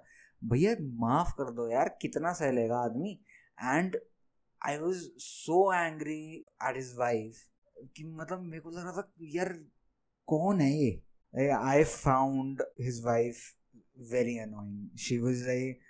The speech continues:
ये बस एक ही जो वो कांटा मेरे स-, आ, गले से नहीं निकल रहा था, वो उसका कैरेक्टर। Dude, पूरे सीजन में मेरे को लगा, यार, इस, dude, you cheated on him, you cheated on him। मतलब क्या एक्सपेक्ट कर रहे हो बंदे से?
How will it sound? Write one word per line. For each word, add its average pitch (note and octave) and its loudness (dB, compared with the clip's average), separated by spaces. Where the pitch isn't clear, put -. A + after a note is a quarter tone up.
ये C#3 4
बस C#3+ 2
एक C#3+ -2
ही D#3+ -8
जो D3 -6
वो D#3 2
कांटा C3 2
मेरे D3 -2
स-, - -10
आ, B2+ 2
गले C3 6
से D#3 4
नहीं D3+ -4
निकल B2+ 4
रहा B2 4
था, C3+ 4
वो C#3+ 0
उसका C3 4
कैरेक्टर। G#2 -2
Dude, A#2 -8
पूरे C#3 8
सीजन C3 2
में C#3 -2
मेरे C3+ -4
को B2+ -2
लगा, B2+ 0
यार, C3 0
इस, D#2 -12
dude, A3+ 10
you B3+ 8
cheated F#3 12
on E3 10
him, A2 6
you D#3 6
cheated E3+ 8
on F#3 2
him। G3 2
मतलब F3+ 0
क्या G3 12
एक्सपेक्ट G#3+ 6
कर G3 8
रहे C#3 6
हो D#3 12
बंदे F#3 4
से? B2 -2